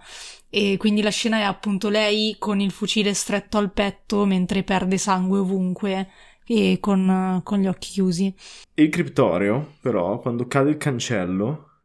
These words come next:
Speaker 2: e vedendo che una sua avversaria cade a terra, l'altra è praticamente catatonica e non reagisce, il criptorio guarda gli oggetti di carbone a terra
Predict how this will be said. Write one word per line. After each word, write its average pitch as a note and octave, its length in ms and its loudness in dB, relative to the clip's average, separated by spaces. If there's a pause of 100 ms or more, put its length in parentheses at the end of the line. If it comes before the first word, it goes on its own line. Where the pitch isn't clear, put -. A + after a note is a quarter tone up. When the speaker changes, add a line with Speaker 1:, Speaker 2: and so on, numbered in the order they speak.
(300)
Speaker 2:
e A#2 80 -8
vedendo A#2 520 0
che G#2 500 -4 (760)
una A2+ 600 -4
sua - 240 -6
avversaria A2 480 -4
cade G#2 220 -6
a G2+ 60 -6
terra, F#2+ 600 -6 (340)
l'altra A#2 340 -2
è - 20 -10
praticamente G#2+ 640 -6
catatonica G2+ 720 -6
e G#2 60 -4
non G2 140 -2
reagisce, F#2 840 -6 (220)
il B2 60 -4
criptorio C3+ 420 2
guarda A#2 300 2
gli C3 120 0
oggetti A#2+ 360 -4
di A2+ 80 -4
carbone F#2+ 680 -6 (120)
a G#2+ 120 -6
terra F2+ 600 -6